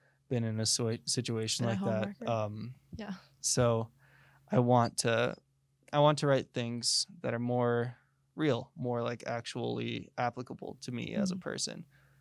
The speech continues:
Speaker 1: Um, and that's, it's definitely a fine line. Um, it's also working on just, like, being emotionally vulnerable for long enough to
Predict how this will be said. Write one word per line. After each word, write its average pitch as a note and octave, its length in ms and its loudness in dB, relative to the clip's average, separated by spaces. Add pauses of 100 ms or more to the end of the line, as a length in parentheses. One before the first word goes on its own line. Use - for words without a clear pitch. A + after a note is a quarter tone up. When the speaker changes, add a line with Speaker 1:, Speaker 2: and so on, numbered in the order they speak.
(160)
Speaker 1:
Um, A#2 480 -4 (920)
and D3 140 4
that's, - 420 4 (320)
it's D3+ 180 2
definitely F3 380 4
a B2 60 2
fine A#2+ 360 0
line. A#2+ 380 -6 (640)
Um, A#2+ 480 -2 (560)
it's D#3+ 160 0
also D3+ 200 2
working B2 360 0
on A#2 100 -4
just, B2+ 160 -6
like, - 160 -6
being A#2 440 -4
emotionally A#2+ 580 -2
vulnerable A2+ 600 -6
for A#2 160 -8
long A2+ 240 -8
enough - 280 -12
to - 120 -10